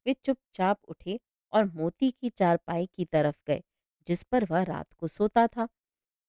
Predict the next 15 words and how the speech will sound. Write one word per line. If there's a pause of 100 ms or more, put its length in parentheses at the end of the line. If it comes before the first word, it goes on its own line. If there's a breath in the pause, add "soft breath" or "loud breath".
चारपाई
के
पास
पहुंचकर (340)
मौलाना
साहब
ने
जोर
से
एक
डंडा
मोती
को
मारा, (480)
पर